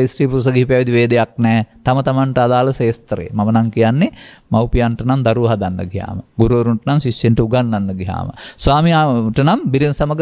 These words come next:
අර්බුදයක් ඇති වුනහම, ස්වාමිවරුන්ට නම් සේවකයෝ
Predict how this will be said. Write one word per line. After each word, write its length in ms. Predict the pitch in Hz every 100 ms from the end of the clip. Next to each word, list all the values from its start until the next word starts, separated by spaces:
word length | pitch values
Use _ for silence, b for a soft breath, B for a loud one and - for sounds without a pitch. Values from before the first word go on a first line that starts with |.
| 147
අර්බුදයක් 500 | 135 139 139 127 -
ඇති 180 | 110 87
වුනහම, 320 | 87 95 - - B B
ස්වාමිවරුන්ට 720 | - 143 147 143 147 202 226
නම් 240 | 185 196 240
සේවකයෝ 460 | 170 165 160 170